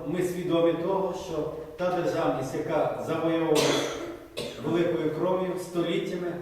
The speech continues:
вона повинна бути в Україні, і ми повинні гордитися, що ми є українцями. Але для того потрібна наша мудрість, твердість і, звичайно, що допомога, як кажуть, від Бога, бо вибір непростий. Але українці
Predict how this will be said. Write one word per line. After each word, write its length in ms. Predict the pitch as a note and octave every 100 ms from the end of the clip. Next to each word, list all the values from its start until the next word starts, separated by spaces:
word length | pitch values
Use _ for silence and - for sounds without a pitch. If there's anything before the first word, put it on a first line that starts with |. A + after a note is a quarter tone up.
| -
вона 180 | D3 D#3
повинна 440 | D3 D3 C#3+ C3+
бути 300 | - F#3 F#3+
в 180 | F#3 E3+
Україні, 400 | E3+ E3 E3 D#3+
і 160 | C3 D3
ми 80 |
повинні 520 | C3+ C3+ D3+ C#3+ C#3+ C#3 - - -
гордитися, 580 | C#3+ C#3+ F3 F3+ - D3+
що 160 | - D3
ми 100 | D3
є 120 | D3
українцями. 720 | C#3+ C#3+ C3+ A#2+ A2+ A2 G#2+ -
Але 320 | - D3+ - - - - -
для 200 | A#2 C3+
того 280 | F#3+ F#3+ F#3
потрібна 520 | E3+ D#3 D3+ C3+ C#3
наша 280 | D3+ - D3 D#3+
мудрість, 400 | F#3 E3+ D#3 -
твердість 500 | D#3 F3 E3+ D#3+ - - -
і, 60 | B2+
звичайно, 520 | B2+ C3 E3+ E3+ E3+ E3+
що 200 | D#3 C#3 - - - - - - -
допомога, 560 | A#2+ C3+ D3 D3+ C#3 C#3
як 120 | C#3+
кажуть, 380 | C#3+ C3 B2+ B2
від 140 | C#3+
Бога, 360 | C#3+ E3 F3 E3+ - - - - A#2
бо 320 | C3+ C3+ C3+ C#3
вибір 380 | F3 E3+ D3+
непростий. 680 | D3 D3+ D3+ D3 D3+ - - - -
Але 280 | A#2+ B2+ B2+
українці 580 | - D3 E3+ F#3+ - F3